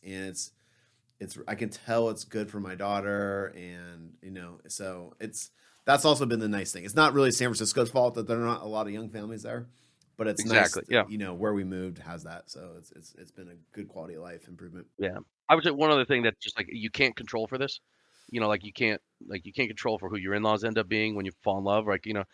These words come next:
Speaker 2: like, I would say a huge part of why we are so happy here is that we just have these next door neighbors. They were over here last night for cocktails,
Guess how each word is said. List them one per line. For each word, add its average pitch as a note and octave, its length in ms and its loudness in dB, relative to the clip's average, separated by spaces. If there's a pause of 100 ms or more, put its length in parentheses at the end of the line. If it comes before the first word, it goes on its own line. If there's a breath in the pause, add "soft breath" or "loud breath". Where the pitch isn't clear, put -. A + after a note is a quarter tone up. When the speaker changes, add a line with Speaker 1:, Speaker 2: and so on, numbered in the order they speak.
(260 soft breath)
Speaker 2:
like, A#2+ 180 2 (720)
I C#3 120 10
would D3 100 2
say D3 160 4
a A2+ 60 -4
huge C3 360 -4
part A#2+ 220 6
of F2+ 120 -4
why G2+ 500 4
we G2+ 100 -4
are F#2 80 -2
so G2 260 -4
happy G2 400 -4
here A#2+ 300 -4 (440)
is G#2+ 100 -2
that A2 80 2
we A2+ 100 0
just - 120 0
have A2 120 4
these G2 140 -6
next G#2+ 220 -2
door G2+ 100 -4
neighbors. G2 240 2
They G#2+ 80 2
were A#2+ 80 2
over B2 160 2
here B2+ 120 4
last B2 220 4
night C3+ 220 0
for - 60 -18
cocktails, G#2+ 400 -4